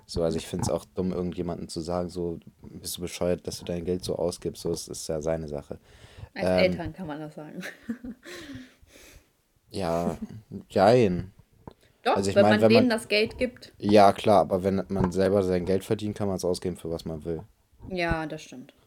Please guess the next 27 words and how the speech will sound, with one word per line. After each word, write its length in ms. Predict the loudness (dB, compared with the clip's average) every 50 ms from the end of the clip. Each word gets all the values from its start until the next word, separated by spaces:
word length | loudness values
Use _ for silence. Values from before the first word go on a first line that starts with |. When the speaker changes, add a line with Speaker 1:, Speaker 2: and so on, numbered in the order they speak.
| _ -8
Speaker 1:
Vorausgesetzt, 760 | -6 -2 6 8 8 8 8 6 2 4 4 2 0 0 -2
man 120 | -2 -2
ko-, 160 | 2 0 0 0
ver-, 180 | -2 -8 -10 -10 -10 _ -8 0
äh, 240 | 2 4 4 4
kommt 260 | 2 0 -4 -4 -4 -4
immer 220 | -4 -2 -2 -2
seinen 160 | -2 -2 -4
Verbindlichkeiten 840 | -4 -6 -4 -2 -2 -2 -2 -4 -6 -6 -4 -4 -4 -4 -4 -6 -6
nach 280 | -6 -6 -6 -8 -12 _ _ -20 _ _ -20 _ _ -20 -8
und 140 | -6 -4 0
lässt 240 | 0 0 0 0 -2
Speaker 2:
Mhm. 40 | 0
Speaker 1:
da 60 | 2
nicht 220 | 2 0 0 0
an. 120 | -2 -4 -4
Ich 120 | -2 -4
hatte, 260 | -4 -4 -2 -2 -2
ich 160 | -2 -4 -8 _ _ _ _
kenne 220 | -2 0 0 0
nämlich 200 | 0 0 0 0
auch 100 | 0 0
so 120 | 0 -2 -4
einen, 260 | -2 -2 -2 -4 -4
so 120 | -4 -2
einen 220 | -2 -2 -2 -4 -6 -6
Meister, 600 | -2 0 0 0 0 -2 0 2 2 2 2